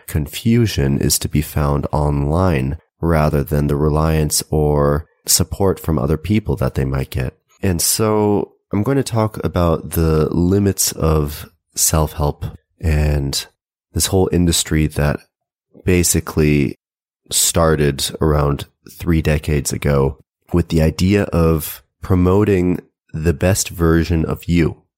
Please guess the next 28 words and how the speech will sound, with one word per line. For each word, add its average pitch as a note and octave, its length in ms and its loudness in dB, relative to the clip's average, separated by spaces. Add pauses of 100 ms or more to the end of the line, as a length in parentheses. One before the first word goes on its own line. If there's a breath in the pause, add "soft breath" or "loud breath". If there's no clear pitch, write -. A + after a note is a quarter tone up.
(140)
And F2 100 0
this F#2 120 2
is D#2+ 120 2
a E2 80 2
very F2+ 380 2
attractive G2 760 0
idea D2 720 -2 (300)
to D2+ 600 0 (160 soft breath)
most A2+ 300 0
of - 120 -4
us - 260 -4 (160)
who D2+ 320 0
are C#2+ 240 0
unhappy D2 800 -2 (260)
with D#2 200 0
our D2 80 -2
current D#2 340 -2
situations D2 1040 0
and C#2+ 560 -2
are - 120 -2
sold F2+ 720 0 (300)
an E2 140 0
idea D#2 440 0
of D2 160 0
an D#2 140 0
idealized D#2 1040 0
future F#2+ 500 -2
self - 640 0